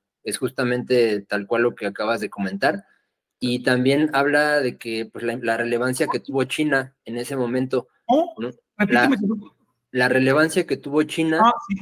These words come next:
Speaker 1: para ese momento, porque ellos también estaban, pues, generando procesos civilizatorios en su región, y la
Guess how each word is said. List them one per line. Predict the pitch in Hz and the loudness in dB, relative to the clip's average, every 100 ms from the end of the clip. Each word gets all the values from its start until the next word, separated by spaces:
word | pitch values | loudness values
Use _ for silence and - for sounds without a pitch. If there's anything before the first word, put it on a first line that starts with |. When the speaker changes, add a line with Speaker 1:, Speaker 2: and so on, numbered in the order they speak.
| - - - | -10 -16 -6
Speaker 1:
para | 123 123 | -2 0
ese | 127 151 | 0 0
momento, | 127 135 135 139 131 _ _ _ - | 0 -2 -2 -4 -4 _ _ _ -6
porque | 117 120 123 113 113 110 113 117 | -6 -4 -6 -4 -2 -2 -2 -2
ellos | 127 143 143 | -2 -2 -4
también | 139 127 131 135 139 143 | -4 -2 0 0 -4 -8
estaban, | 120 - 127 135 135 135 | -10 -6 -4 -2 -4 -6
pues, | 113 | -12
generando | 117 107 107 127 139 139 131 | -8 -6 -2 -2 0 -2 -2
procesos | 104 113 110 127 - - | -8 -8 -6 -6 -6 -10
civilizatorios | 107 104 104 104 101 123 135 131 | -8 -6 -6 -6 0 2 4 2
en | 113 | 0
su | 101 | -6
región, | 101 98 143 185 - _ _ _ - | -6 -4 -2 -2 -4 _ _ _ -10
y | 120 | -4
la | 117 | -2